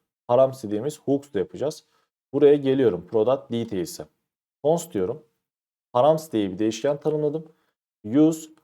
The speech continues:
params hook'sunu kullanıyorum. Bunu sizin anlamanız için konsola yazdıracağım.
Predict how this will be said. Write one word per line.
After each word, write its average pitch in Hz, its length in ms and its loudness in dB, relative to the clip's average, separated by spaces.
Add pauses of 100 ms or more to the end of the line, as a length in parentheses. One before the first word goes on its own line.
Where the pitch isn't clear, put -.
(260)
params 131 420 4
hook'sunu 147 460 -4
kullanıyorum. 98 540 -8 (540)
Bunu 165 400 0 (500)
sizin 143 380 -8
anlamanız 139 600 0
için 151 260 -6
konsola 123 500 -2
yazdıracağım. 87 640 -6